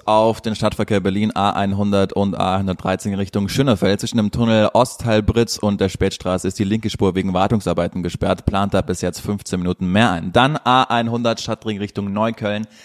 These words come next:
Einfahrt Siemensdamm ist auch gesperrt, zu hohe Verkehrsbelastung. Und dann schauen wir noch einmal auf die A einhundertelf Richtung Dreieck Charlottenburg, Einfahrt Antonienstraße, die ist gesperrt, da auch zehn Minuten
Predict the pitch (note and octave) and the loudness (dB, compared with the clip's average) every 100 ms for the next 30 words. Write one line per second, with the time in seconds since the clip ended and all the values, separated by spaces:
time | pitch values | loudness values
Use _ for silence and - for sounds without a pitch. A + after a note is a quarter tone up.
0 | - - - F#2 G#2 G2+ - F#2+ - G2 | -20 -18 -2 0 0 -2 -2 -2 -2 -4
1 | F#2+ - F2+ F2+ G2 - C3+ - G2 - | -4 -4 -4 -2 -2 2 2 2 -4 0
2 | F#2 - - G2 G2 F2+ F2+ G2 - F#2+ | 0 0 0 2 0 0 -4 -6 -6 -8
3 | F#2+ - A2+ B2 D3 - - - - - | -6 -4 -2 -2 -4 -10 -20 -20 -6 0
4 | G#2+ A2 A2+ A2 G#2+ G2+ F#2+ F#2+ G2+ G2 | 0 2 2 4 4 4 2 2 2 2
5 | - F#2+ G2 - G#2 - F#2 F#2+ F#2+ F#2+ | 2 2 0 -4 -2 0 0 0 -2 -6
6 | F#2 F#2 F2 A2+ A#2+ B2 - A2+ - G#2 | -6 -6 -2 2 2 2 -2 -4 -2 -4
7 | F#2+ G2 G2 - F#2+ G2 G#2 F#2 F#2+ - | -2 2 2 2 0 0 0 2 2 2
8 | F#2+ G2 G2 F#2 F#2+ - G2+ F#2+ - F#2+ | -2 0 0 0 0 0 0 0 0 -2
9 | F#2+ A2 G#2 - G#2 - G2+ G2+ - - | 0 -2 -2 -2 -4 0 2 0 -4 -20
10 | - - - F2+ - F2+ - - - F#2 | -20 -20 -6 -4 -2 -6 -10 -16 -8 -4
11 | F2 E2 F2 F#2 F2+ | -2 -2 -2 -2 -4